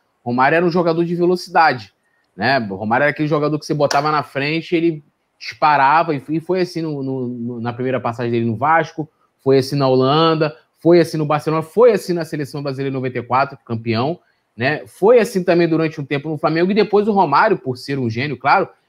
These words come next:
ele foi se reinventando, porque ele não conseguia mais com, na, ali depois dos trinta anos, ter a mesma velocidade dos vinte. O goleiro já não passa por isso,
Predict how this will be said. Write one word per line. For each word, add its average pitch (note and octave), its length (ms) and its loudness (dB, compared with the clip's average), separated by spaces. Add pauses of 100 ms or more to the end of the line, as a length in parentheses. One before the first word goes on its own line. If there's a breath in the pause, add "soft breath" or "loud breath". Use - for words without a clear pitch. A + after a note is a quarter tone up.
(120)
ele B3+ 140 -2
foi D3+ 160 0
se D#3 140 -2
reinventando, F#3+ 640 2
porque E3+ 280 -4
ele F#3 100 0
não B3 120 -4
conseguia G3+ 440 -4
mais D3 240 -4
com, B2+ 280 -6 (300)
na, B2 200 2
ali B2 260 0
depois B2+ 340 -2
dos B2 140 -8
trinta C#3 320 -4
anos, D3 260 -2
ter E4+ 120 -6
a C4+ 40 -4
mesma D#3+ 260 0
velocidade F3 560 0
dos A#3+ 140 -4
vinte. A3 420 -2 (240)
O G#3 80 -6
goleiro G3 380 6
já G3+ 100 2
não G3 100 0
passa G3+ 260 0
por A3 160 -2
isso, G#3 280 0